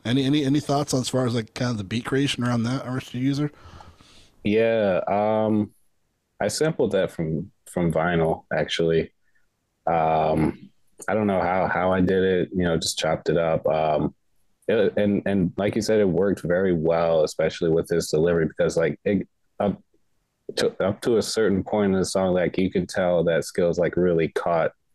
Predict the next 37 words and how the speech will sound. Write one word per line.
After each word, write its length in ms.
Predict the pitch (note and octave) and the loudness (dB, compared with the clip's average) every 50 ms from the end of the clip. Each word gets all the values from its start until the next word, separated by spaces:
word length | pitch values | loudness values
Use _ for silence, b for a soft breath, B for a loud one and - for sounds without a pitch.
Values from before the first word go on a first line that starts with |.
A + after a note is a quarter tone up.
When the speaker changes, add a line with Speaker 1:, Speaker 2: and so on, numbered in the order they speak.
| _ _ _ _ _ | _ _ _ _ _
Speaker 2:
like, 200 | - - - - | -4 -2 -2 -2
the 100 | - F2 | -2 -4
flow, 520 | E2+ - - F#2+ F2+ E2 D2+ D2 D2 - - _ _ _ _ _ _ _ | -4 -2 -2 0 2 2 2 2 0 -2 -6 _ _ _ _ _ _ _
and, 100 | F3 F3+ F3+ | -2 0 0
like, 140 | E3+ D#3+ - | 0 0 0
he 160 | - F#3 E3+ | 0 0 2
just 220 | D#3 F#3 F3 - - | 2 0 -2 0 0
went, 180 | - - D#2+ | 0 0 2
like, 180 | E2 D#2 D#2 - | 0 0 0 -2
ten 160 | - - E2 | -4 -4 -2
times, 500 | - D#2 D#2 D2+ D#2 - - - - - - _ _ _ _ _ _ _ _ | -2 -2 -2 -2 -2 -4 -4 -6 -8 -8 -12 _ _ _ _ _ _ _ _
ten 160 | - - F2 | -4 -2 -2
times 240 | D#2+ E2 E2+ E2 D#2+ | 0 0 0 0 0
harder, 460 | - D#2+ D#2+ D#2 D#2+ D#2 D2 C#2+ - - _ _ _ _ _ _ _ _ _ | 0 0 2 2 2 2 0 -2 -4 -10 _ _ _ _ _ _ _ _ _
uh, 220 | - E2+ D#2+ D#2 D#2+ | -4 -2 0 0 2
than 180 | E2 E2 E2 | 2 2 2
he 60 | E2 D#2 | 0 0
did, 180 | D2+ E2 D#2+ D2+ | 0 0 2 2
like, 140 | D#2+ D#2 | 2 2
in 140 | D#2+ E2 E2 | 2 2 0
the 80 | D#2+ D#2+ | 0 -2
first, 420 | - - F2 D#2+ D#2 - - - | -2 0 0 0 0 0 -2 -2
like, 240 | F2 D#2+ D#2 - - - _ _ _ _ _ _ - - - - | 0 0 0 -2 -4 -8 _ _ _ _ _ _ -14 -14 -8 -2
first 280 | - F2+ E2+ E2 - - | 0 0 0 0 0 -2
couple 260 | - F#2 E2 - E2+ | -4 -2 -2 -2 -2
seconds 440 | - - F2+ E2 - - E2+ D#2+ E2 | 0 0 0 -2 0 -2 -2 0 2
of 120 | D2+ D2+ | 2 2
the 60 | D#2 | 0
song. 340 | D#2 - F2+ F2 E2 D#2+ D#2+ | 0 0 0 0 0 0 2
It's, 280 | D#2 D#2+ D#2 - - - | 0 0 0 0 -2 0
like, 180 | D#2 D#2 D#2 D#2+ | 0 0 2 2
really 440 | E2+ E2+ E2 E2 D#2+ D#2 D#2 - - - | 2 2 4 4 4 2 0 -2 -4 -4
just 220 | - D#2 - - | -4 -4 -2 0
interesting 500 | - E2+ D2+ - E2 - - - E2 D#2+ | 0 0 0 -2 -2 -2 -2 0 0 2
to, 260 | D2+ D#2 D2+ D2+ D2+ - _ - | 2 2 2 0 0 -4 _ -4
to 120 | - - | -4 -2
hear 440 | - - E2 E2+ D#2 D2+ D2 - | 0 0 2 2 2 2 0 -2